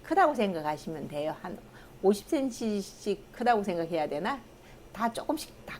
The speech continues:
크더라고요. 그래서 이제 주방도 넓고 해서 쓰시기는 괜찮으실 거예요. 가격이랑 조정되니까 전화 주시기 바랍니다. 요럴 때 이게 계약이 되면은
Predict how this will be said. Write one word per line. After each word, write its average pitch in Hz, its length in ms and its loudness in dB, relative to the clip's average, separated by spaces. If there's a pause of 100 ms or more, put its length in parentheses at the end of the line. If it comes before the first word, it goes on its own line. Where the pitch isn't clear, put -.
크더라고요. 190 640 -2
그래서 190 240 -2
이제 165 180 -2
주방도 208 460 0
넓고 190 360 0
해서 202 280 0
쓰시기는 277 500 -2
괜찮으실 220 580 -2
거예요. 208 400 -6 (3000)
가격이랑 196 760 2
조정되니까 185 920 0
전화 180 260 -4
주시기 165 320 -4
바랍니다. 147 500 -6 (320)
요럴 285 300 4
때 202 400 4
이게 170 320 0
계약이 180 460 2
되면은 170 680 0